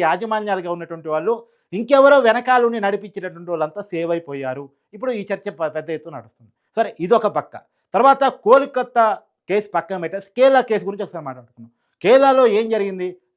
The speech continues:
గ్రీష్మ అనే ఒక ఇరవై నాలుగేళ్ళ అమ్మాయి ఒక అబ్బాయితో కలిసి ప్రేమలో పడింది, అనేక రీల్స్ కూడా చేసింది, అవి కూడా సోషల్ మీడియాలో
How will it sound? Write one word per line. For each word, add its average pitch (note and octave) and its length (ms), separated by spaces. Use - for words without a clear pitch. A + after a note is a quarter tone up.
గ్రీష్మ A3 380
అనే G3+ 120
ఒక - 80
ఇరవై E3 280
నాలుగేళ్ళ C#3 420
అమ్మాయి G#2+ 220
ఒక F3+ 80
అబ్బాయితో A#3+ 400
కలిసి F3+ 280
ప్రేమలో F3 340
పడింది, E3 320
అనేక F3 280
రీల్స్ G3 220
కూడా E3+ 140
చేసింది, D#3 340
అవి E3 180
కూడా F#3 180
సోషల్ E3+ 320
మీడియాలో D#3 240